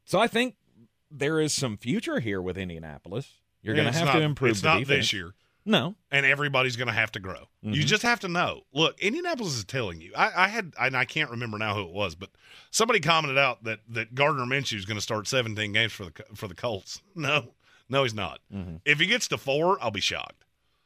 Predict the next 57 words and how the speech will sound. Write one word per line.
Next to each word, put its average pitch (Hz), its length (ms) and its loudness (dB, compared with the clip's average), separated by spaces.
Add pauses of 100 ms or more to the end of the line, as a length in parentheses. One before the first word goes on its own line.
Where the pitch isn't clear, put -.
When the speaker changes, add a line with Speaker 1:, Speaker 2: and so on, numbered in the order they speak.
(160)
Speaker 1:
And 120 140 -4
I 135 120 0
hope 156 180 2
you 156 60 -4
can 147 140 -2
turn 147 180 -2
this 131 140 -4
thing 135 240 0
into 123 260 0
a 117 60 0
winner 113 320 -2
before, 101 500 -2
uh, 95 240 2
Shaq 101 320 -2
Leonard 82 320 -4
retires. 71 420 -16 (220)
Uh, 80 440 -8 (240)
Speaker 2:
Well, 98 100 -6
he's 107 120 -2
only 113 220 -2 (240)
twenty-six 98 800 -8
years 80 160 -12
old. 85 100 -6
Speaker 1:
he's 139 100 0
Speaker 2:
So, 131 80 0
Speaker 1:
twenty-eight. 87 320 0
Speaker 2:
uh, 98 60 -12 (400)
Speaker 1:
He, 113 120 0
Speaker 2:
okay. - 200 -8
Speaker 1:
he's 151 140 4
twenty-eight, 190 480 2
so 143 80 4
you 160 80 6
got 175 140 2
five 180 280 4
years. 85 380 -4 (420)
I 170 80 2
Speaker 2:
Yeah. 190 80 4
Speaker 1:
feel 285 160 6
like 226 140 6
that's, 196 240 -2 (220)
that's 196 180 0
plenty 190 320 0
time 180 260 0
to 123 60 0
grow. 135 320 0 (140)
Like, 131 280 0
by 175 160 6
the 175 100 0
time 185 360 0
of 151 160 -2
the 160 200 0
end 180 200 4
of 160 120 4
the 151 140 2
five-year 147 600 2
extension. 123 640 -4